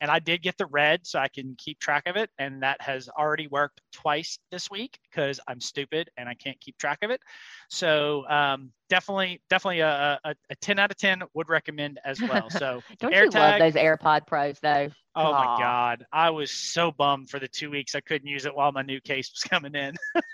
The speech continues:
Speaker 2: Like,
Speaker 1: So,
Speaker 2: y'all, if
Speaker 1: yeah.
Speaker 2: you have the regular AirPods, and I was not a huge AirPod person before I tried Tainer's that day, I know we've talked on the podcast, like,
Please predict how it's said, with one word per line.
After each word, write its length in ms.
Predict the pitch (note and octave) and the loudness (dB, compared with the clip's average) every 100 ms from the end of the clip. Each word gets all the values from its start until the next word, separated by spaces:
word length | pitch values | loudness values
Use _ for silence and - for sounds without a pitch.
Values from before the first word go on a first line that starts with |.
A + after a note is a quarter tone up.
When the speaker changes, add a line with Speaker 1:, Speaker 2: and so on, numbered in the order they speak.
| - | -4
Speaker 2:
Like, 360 | F3+ F#3+ G3 F#3 | 0 2 2 6
Speaker 1:
So, 0 | |
Speaker 2:
y'all, 300 | G#3+ G3 F#3 | 6 8 6
if 140 | E3+ | 4
Speaker 1:
yeah. 20 | E3 | 2
Speaker 2:
you 160 | C4 | 2
have 180 | F4 E4 | 4 2
the 80 | C#4+ | 0
regular 380 | G#3 F#3+ G#3+ G#3+ | 0 0 0 0
AirPods, 600 | G#3 G#3+ A#3 A3 G#3+ G3+ | 0 0 2 4 4 0
and 80 | F#3 | -2
I 160 | F#3 | -2
was 320 | G3 F#3 F3+ | -2 -4 -4
not 200 | F3 E3+ F3+ | 0 0 0
a 20 | |
huge 200 | G3 F3+ | -2 -4
AirPod 440 | C#3+ D#3+ E3+ F3 | -2 0 2 2
person 420 | E3+ F3+ F3+ F#3+ F#3+ | 2 -2 -2 -6 -4
before 440 | F3+ - F3+ F3 | -6 -4 0 4
I 120 | D#3 | 4
tried 240 | D#3+ F3+ D#3+ | 4 2 2
Tainer's 300 | E3+ E3+ F3 | -2 -4 0
that 120 | F3+ | 2
day, 220 | E3+ E3+ | 2 2
I 60 | E3 | 0
know 80 | D#3+ | -2
we've 100 | D#3 | -4
talked 160 | E3 | -6
on 80 | E3+ | -6
the 80 | D#3 | 0
podcast, 520 | D#3+ D#3 E3 E3 - | 0 2 2 0 2
like, 280 | E3 D#3 | 4 4